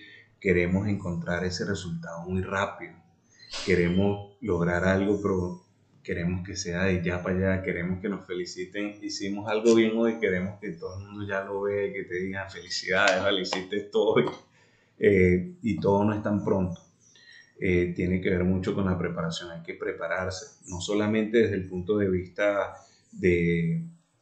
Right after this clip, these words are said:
digamos, técnico, que hay que hacerlo, hay que ser, si te, si quieres ser barista, tienes que estudiar barismo, leer, tomar mucho café, pero sobre todo prepararse en muchas otras áreas. Es difícil poder llevar a cabo un emprendimiento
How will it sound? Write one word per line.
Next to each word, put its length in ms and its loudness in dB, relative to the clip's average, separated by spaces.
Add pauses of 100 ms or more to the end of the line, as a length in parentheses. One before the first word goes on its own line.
(160)
digamos, 720 -2
técnico, 800 0
que 120 -10
hay 100 -6
que 100 -8
hacerlo, 480 0
hay 80 -8
que 120 -10
ser, 360 -2 (320)
si 220 -12
te, 140 -2 (160)
si 180 -10
quieres 260 -4
ser 140 -2
barista, 560 0
tienes 320 -2
que 340 -4
estudiar 400 -10
barismo, 560 -4
leer, 540 0
tomar 320 -4
mucho 260 -2
café, 380 -6 (420)
pero 240 4
sobre 300 0
todo 320 0
prepararse 720 0
en 120 2
muchas 320 -2
otras 320 -6
áreas. 460 -2 (640)
Es 140 -6
difícil 720 0
poder 360 2
llevar 280 4
a 100 0
cabo 260 2
un 160 2
emprendimiento 920 -2